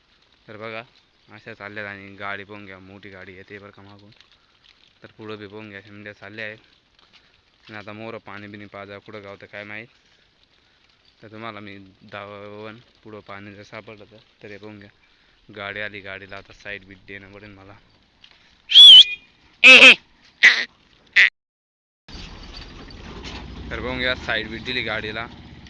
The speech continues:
आणि आता अशा चालल्यात बरं का रस्त्याने. आणि ह्या पाहून घ्या, इकडं अशा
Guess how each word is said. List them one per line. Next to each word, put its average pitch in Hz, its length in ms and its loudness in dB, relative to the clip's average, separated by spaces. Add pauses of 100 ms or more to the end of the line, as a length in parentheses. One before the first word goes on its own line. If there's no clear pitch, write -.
(300)
आणि 110 100 -10
आता 110 220 -4
अशा 120 160 -6
चालल्यात 107 340 -10
बरं 113 200 -8
का 113 140 -6
रस्त्याने. 107 400 -8
आणि 107 200 -12
ह्या 101 120 -12
पाहून 113 200 -14
घ्या, 90 120 -12 (840)
इकडं 120 220 -8
अशा 120 220 -6